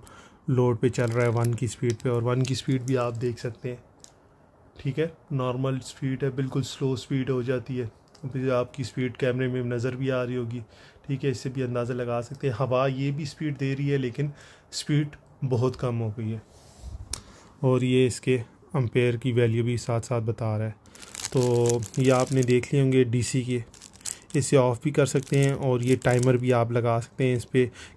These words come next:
कि एक घंटे के बाद ये fan ऑटोमेटिकली ऑफ हो जाए, three घं-, three आवर्स के बाद या six आवर्स के बाद ये automatic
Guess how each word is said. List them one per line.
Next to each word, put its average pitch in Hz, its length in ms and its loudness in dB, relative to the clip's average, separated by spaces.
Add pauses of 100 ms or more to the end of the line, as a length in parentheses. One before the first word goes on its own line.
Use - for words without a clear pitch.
(100)
कि 147 160 4
एक 139 180 4
घंटे 120 280 4
के 123 140 4
बाद 120 260 2
ये 120 100 2
fan 127 340 0 (200)
ऑटोमेटिकली 127 880 2
ऑफ 127 340 0
हो 131 100 6
जाए, 123 240 2
three 131 240 0
घं-, 135 360 0 (160)
three 139 180 4
आवर्स 123 300 4
के 131 100 0
बाद 123 280 0
या 127 220 0 (260)
six - 320 -2
आवर्स 120 200 2
के 131 120 0
बाद 127 260 0 (380)
ये 139 80 6
automatic 127 680 2